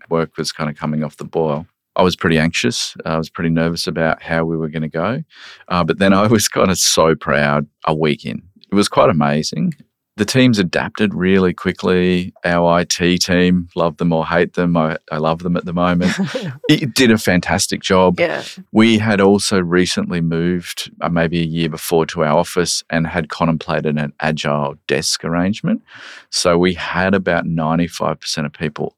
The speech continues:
Speaker 1: on laptops. We had the connectivity
Speaker 2: Yeah.
Speaker 1: at home. We were ready to roll. And then I think covid, you know, has been amazing in terms of changing work environments, improving flexibility, building trust between people,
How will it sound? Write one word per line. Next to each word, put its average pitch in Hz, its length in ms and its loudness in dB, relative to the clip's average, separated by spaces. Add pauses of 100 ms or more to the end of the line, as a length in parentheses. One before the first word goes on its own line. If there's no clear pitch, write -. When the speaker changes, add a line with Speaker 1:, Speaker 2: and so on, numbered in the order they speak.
Speaker 1:
on 76 160 2
laptops. - 640 -4 (640)
We 78 120 -4
had 90 220 4
the 90 60 2
connectivity 80 640 0
Speaker 2:
Yeah. 78 40 4
Speaker 1:
at - 80 0
home. 76 420 -2
We 90 140 2
were 90 140 4
ready 82 260 0
to - 160 -8
roll. 98 420 -2 (640)
And 101 140 6
then 123 160 6
I 110 160 4
think 92 340 0 (480)
covid, 85 480 0 (600)
you 92 120 0
know, 82 100 2
has 90 280 0
been 90 240 4
amazing 80 640 2
in 82 160 2
terms 80 460 -2
of 78 320 -2 (480)
changing 85 540 2
work 78 240 -2
environments, 90 880 -2
improving 85 580 2
flexibility, 80 840 0 (160)
building 82 360 4
trust - 460 -4
between 80 460 -2
people, 80 540 -4